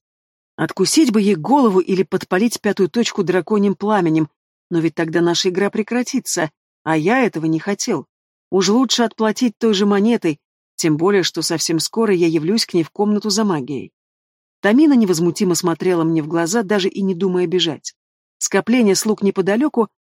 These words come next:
которые разинули рты, наблюдая за очередным концертом, за сегодня портили наше уединение. Резко приблизив морду к мгновенно напрягшейся Магиане,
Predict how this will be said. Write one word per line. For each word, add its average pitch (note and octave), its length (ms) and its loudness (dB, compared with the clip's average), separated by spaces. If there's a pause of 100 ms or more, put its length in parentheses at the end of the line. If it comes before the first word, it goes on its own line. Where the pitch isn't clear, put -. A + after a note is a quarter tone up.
(140)
которые G#3+ 400 2
разинули F#3+ 460 2
рты, F3+ 360 -2 (300)
наблюдая F#3 420 2
за E3+ 120 0
очередным F3+ 460 -2
концертом, F3+ 580 -2
за E3 100 -2
сегодня E3 420 0
портили F3 460 -4
наше F3 320 -2
уединение. E3 640 -4 (580)
Резко A3 460 2
приблизив F3+ 460 0
морду F#3+ 360 0
к - 80 -6
мгновенно F#3 520 2
напрягшейся E3+ 640 -2
Магиане, F3 600 0